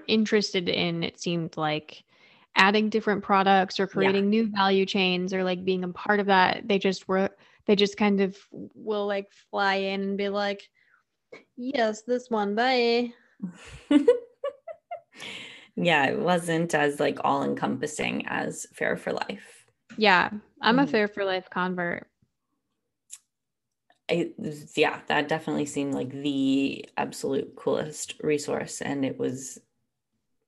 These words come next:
Speaker 2: a major part of this, this book.
Speaker 1: Yeah. Yep.
Speaker 2: Yeah. Um, gosh, I, yeah, there was, there's so, really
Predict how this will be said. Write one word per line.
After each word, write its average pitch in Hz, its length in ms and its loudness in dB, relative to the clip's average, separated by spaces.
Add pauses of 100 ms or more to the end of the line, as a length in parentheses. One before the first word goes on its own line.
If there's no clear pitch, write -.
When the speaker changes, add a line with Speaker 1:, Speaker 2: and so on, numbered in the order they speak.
(920)
Speaker 2:
a - 60 -10 (400)
major 160 400 2
part - 320 -10
of - 160 -10
this, - 400 -12 (160)
this - 140 -14
book. - 360 -12
Speaker 1:
Yeah. - 140 -6 (840)
Yep. 214 260 -8 (440)
Speaker 2:
Yeah. 139 360 -4 (100)
Um, 160 600 -2 (280)
gosh, - 440 -6 (100)
I, 180 500 0 (260)
yeah, 147 420 -4
there 175 160 2
was, 202 320 0
there's 214 420 2
so, 247 200 6
really 226 480 4